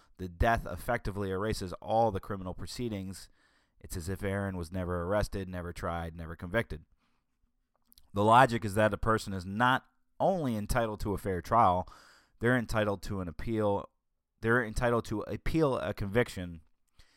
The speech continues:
and the process is not cemented until the pro-, until the appeal process is exhausted." And there's more. Aaron could be, Aaron is being sued civilly for wrongful death by Lloyd's family.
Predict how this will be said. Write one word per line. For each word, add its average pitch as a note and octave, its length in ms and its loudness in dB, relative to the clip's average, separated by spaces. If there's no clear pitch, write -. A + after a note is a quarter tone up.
and G2+ 140 -8
the F#2+ 60 -6
process A#2+ 580 2
is F2+ 120 -8
not A2+ 220 0
cemented G#2+ 420 -2
until F#2+ 280 -4
the F#2+ 80 -4
pro-, G#2 260 -2
until G#2 340 -2
the F#2 100 -2
appeal C#3 260 -4
process F2 540 -4
is E2 100 -14
exhausted." F2+ 560 2
And A2 160 -2
there's A2 220 0
more. C3 220 2
Aaron A2 320 -2
could F#2+ 240 -10
be, G2 420 -6
Aaron C3+ 260 4
is G#2+ 80 -6
being G2+ 280 -6
sued G#2+ 280 -6
civilly A2 560 -2
for G2+ 160 -10
wrongful G2+ 380 0
death G2+ 340 0
by F2+ 140 -6
Lloyd's E2+ 260 -8
family. F2+ 460 -6